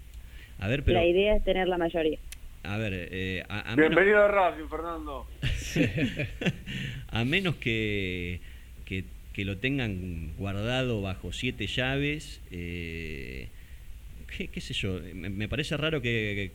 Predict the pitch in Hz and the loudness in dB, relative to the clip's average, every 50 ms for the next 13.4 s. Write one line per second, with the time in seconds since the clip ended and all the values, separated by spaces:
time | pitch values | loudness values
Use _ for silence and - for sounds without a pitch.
0 | - - - - 98 95 - - 127 131 131 123 117 107 101 95 92 90 90 90 | -12 -10 -6 -4 -4 -2 -2 -2 0 0 0 0 0 0 -2 -2 -2 -4 -4 -4
1 | 87 87 90 - - 104 98 95 120 117 117 123 101 101 113 127 123 101 - - | -2 -2 -2 0 0 0 -2 -2 -6 -2 0 0 0 2 4 4 2 2 0 -2
2 | 101 92 117 113 113 107 98 95 95 98 95 - - - - - - - - - | -2 0 0 0 2 2 2 2 0 0 -2 -4 -10 -16 -16 -16 -16 -16 -16 -16
3 | - - - - - 92 92 92 90 - - - - - - 131 120 - - - | -16 -16 -12 -8 -6 -4 -2 -4 -4 -6 -10 -14 -6 -6 -6 -4 -4 -4 -2 0
4 | - 135 - - 156 139 131 123 117 - - 151 143 127 113 107 113 131 120 110 | 0 0 0 0 0 0 0 0 -2 -4 -4 -2 0 0 0 0 0 -2 -2 -2
5 | 104 98 92 92 87 82 85 67 73 95 92 - 127 123 123 110 104 104 110 131 | -2 -2 -2 -2 -4 -4 -6 -6 -6 -6 -6 -4 -4 -2 -2 0 0 0 2 2
6 | 143 143 139 139 135 131 117 - 131 127 127 127 123 120 113 117 - - - - | 4 4 4 4 2 0 0 0 0 0 2 0 0 -2 -2 -6 -8 -12 -14 -14
7 | - - - - - 95 95 95 92 90 90 90 87 87 87 87 85 - - 101 | -14 -14 -14 -12 -10 -8 -8 -6 -6 -6 -6 -6 -4 -4 -4 -4 -4 2 2 4
8 | 98 101 110 123 127 113 104 - - 123 120 117 107 101 98 95 90 90 90 90 | 4 4 4 4 2 2 2 2 2 2 2 4 2 2 0 0 0 0 0 -2
9 | 87 87 85 87 - - 113 110 104 98 92 104 104 - - 98 87 85 - - | -2 -4 -4 -6 -6 -2 -2 0 0 0 0 -2 -4 -4 -4 -6 -6 -6 -6 -4
10 | - 117 107 98 - 101 107 123 123 123 110 95 95 92 98 104 110 - 107 104 | -2 0 0 0 -2 -2 -2 0 0 0 2 0 0 -2 -2 -4 -4 -2 -2 -2
11 | 101 95 92 90 90 95 98 104 127 - - - 147 127 - 143 135 - 110 104 | 0 0 0 -2 -2 -2 -4 -6 -6 -8 -8 -6 -6 -4 -2 -2 -2 -2 -2 -4
12 | 107 104 107 131 - - - - - - - - - - - - - 104 101 101 | -2 -2 -2 -4 -4 -8 -14 -16 -16 -16 -16 -16 -14 -14 -12 -10 -6 -4 -4 -2
13 | 95 92 90 87 85 82 80 - | -2 -2 -2 -2 -4 -4 -6 -8